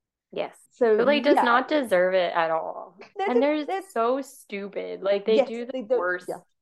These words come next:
Speaker 1: attempted kills.
Speaker 2: Yeah.
Speaker 1: <laughs> It's so
Speaker 2: It's the
Speaker 1: stupid.
Speaker 2: bit with the, with, like, the ladder and, like, the electric
Speaker 1: Yeah.
Speaker 2: pole. And it, it kills a cat. This one
Speaker 1: <laughs> Who even thought of that? Like,
Speaker 2: <laughs> It's insane.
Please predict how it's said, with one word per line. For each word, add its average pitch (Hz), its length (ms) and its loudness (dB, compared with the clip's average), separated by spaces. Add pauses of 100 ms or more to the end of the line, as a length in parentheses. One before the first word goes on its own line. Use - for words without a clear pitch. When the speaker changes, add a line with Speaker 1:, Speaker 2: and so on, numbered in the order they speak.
(380)
Speaker 1:
attempted 175 500 -6
kills. - 560 -6 (220)
Speaker 2:
Yeah. 262 240 4 (360)
Speaker 1:
<laughs> - 120 -18 (640)
It's - 340 -8
so 214 160 6
Speaker 2:
It's 254 140 4
the 370 60 2
Speaker 1:
stupid. 370 220 6 (100)
Speaker 2:
bit - 40 6
with 415 160 4
the, 381 80 -12 (100)
with, 269 140 -2
like, 247 200 2
the 214 100 0
ladder 247 340 2 (340)
and, 226 80 0
like, 196 220 -2
the 202 140 -4
electric 233 500 -6
Speaker 1:
Yeah. 285 320 8
Speaker 2:
pole. 466 400 2
And 349 100 -10
it, 480 240 2
it 262 60 -20
kills 349 240 2
a 302 60 -6
cat. 240 320 -10 (240)
This - 200 -4
one 359 160 0 (480)
Speaker 1:
<laughs> - 960 4
Who 320 160 6
even 349 320 6
thought 240 300 6
of 262 140 4
that? 156 400 2
Like, 220 280 0
Speaker 2:
<laughs> 571 140 -2
It's 427 580 -4
insane. - 640 -2